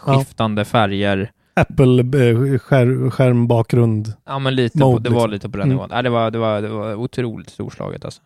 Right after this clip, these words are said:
Speaker 2: Det var uni-, unik händelse i mitt liv. Jag är väldigt nöjd. Jag har gjort
Speaker 1: Mm.
Speaker 2: något på min bucket list. Jag har typ bara åka till Tokyo kvar.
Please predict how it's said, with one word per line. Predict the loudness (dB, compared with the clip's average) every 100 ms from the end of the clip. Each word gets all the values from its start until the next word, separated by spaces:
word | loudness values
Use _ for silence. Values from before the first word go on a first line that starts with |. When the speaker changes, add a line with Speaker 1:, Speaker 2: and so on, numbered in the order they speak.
| _
Speaker 2:
Det | 0
var | 2 2
uni-, | 0 0 0 -4 -4 2 2
unik | 4 0 -4 -2
händelse | 0 0 -2 -4
i |
mitt | -6
liv. | -6 -4
Jag | 0
är | 0
väldigt | 0 -2
nöjd. | -4 0
Jag | 2 2
har |
gjort | 0 0
Speaker 1:
Mm. | 0
Speaker 2:
något | -2
på | 0
min | 0 0
bucket | -2 -4
list. | -10 0
Jag | 2
har | 2
typ | 0
bara | 2 2 2
åka | 2 0 -2 -4
till | -4
Tokyo | 0 0 -2 -8
kvar. | -4 -4 -6